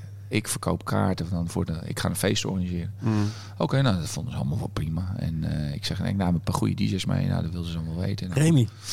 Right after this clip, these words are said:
Speaker 1: dan kon je, toen kon je nog een feest geven inderdaad met Remy en Dano. Toen was Remy, die we draaiden nog wat softer als nu. Nu die draaide een beetje meer, ja, mellow house noemden we dat eigenlijk in de tijd. Dat was denk ik ene-,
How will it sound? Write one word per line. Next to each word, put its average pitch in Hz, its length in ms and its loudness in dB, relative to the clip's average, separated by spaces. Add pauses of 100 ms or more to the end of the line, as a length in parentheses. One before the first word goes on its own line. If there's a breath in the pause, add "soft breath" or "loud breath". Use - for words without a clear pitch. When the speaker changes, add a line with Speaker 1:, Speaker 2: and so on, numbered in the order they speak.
(500 loud breath)
Speaker 1:
dan 113 120 -2
kon 131 160 4
je, 110 100 4 (180)
toen 143 140 4
kon 160 180 4
je 123 60 4
nog 113 100 4
een 104 60 0
feest 147 360 4
geven 104 220 4
inderdaad 98 240 4
met 101 140 4
Remy 117 440 6
en 95 160 0
Dano. 131 520 6
Toen 123 180 2
was 98 160 4
Remy, 110 640 6 (1120)
die 104 160 2
we 101 140 4
draaiden 104 380 6
nog 101 140 2
wat 95 140 0
softer - 580 4
als 87 200 4
nu. 107 480 6
Nu 107 140 6
die 101 140 4
draaide 95 300 4
een 92 60 4
beetje 95 260 4
meer, 101 240 6
ja, 92 160 4
mellow 98 540 6
house 98 400 4
noemden 98 300 4
we 92 80 0
dat 90 220 0
eigenlijk 101 320 0
in 95 100 2
de 95 140 -2
tijd. 90 220 0
Dat 98 100 -2
was 90 100 -2
denk 87 200 2
ik 87 60 4
ene-, 95 200 2